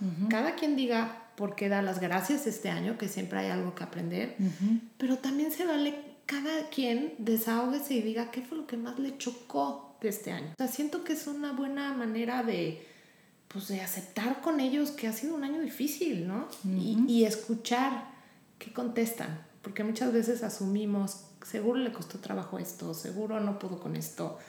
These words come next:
Speaker 2: pero sí le tengo muchas ganas a esa cena de ver qué me contestan.
Speaker 1: Me gusta porque es un buen momento para hacerlo, aprovechando, decir lo
Speaker 2: Exacto.
Speaker 1: bueno y saca lo malo,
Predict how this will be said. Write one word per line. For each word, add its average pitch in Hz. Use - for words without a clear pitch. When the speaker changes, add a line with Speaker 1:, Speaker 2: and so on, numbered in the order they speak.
Speaker 2:
pero 208
sí 240
le 214
tengo 220
muchas 226
ganas 196
a -
esa 190
cena 185
de 180
ver 175
qué -
me 175
contestan. -
Speaker 1:
Me 208
gusta 311
porque 202
es 202
un 226
buen 226
momento 226
para 190
hacerlo, 240
aprovechando, 185
decir 196
lo 190
Speaker 2:
Exacto. 202
Speaker 1:
bueno 277
y 190
saca 254
lo 277
malo, 208